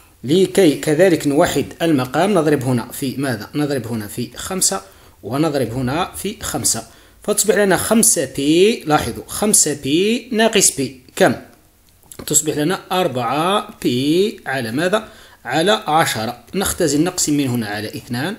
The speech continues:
ونقسم من هنا على اثنان، وتصبح لنا اثنان بي على ماذا؟ على خمسة بكل بساطة.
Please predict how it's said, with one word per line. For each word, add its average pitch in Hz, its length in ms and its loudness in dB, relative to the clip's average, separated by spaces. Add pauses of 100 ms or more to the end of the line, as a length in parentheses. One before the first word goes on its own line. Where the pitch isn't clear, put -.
ونقسم 127 420 -6
من 101 80 -10
هنا 95 140 -12
على 123 160 -6
اثنان، 160 320 -2 (440)
وتصبح 165 260 -4
لنا 170 220 4
اثنان 143 800 -2 (100)
بي 151 460 2
على 123 240 -4
ماذا؟ 147 420 -2
على 135 540 -4
خمسة 120 680 -4
بكل 170 360 -4
بساطة. - 360 -10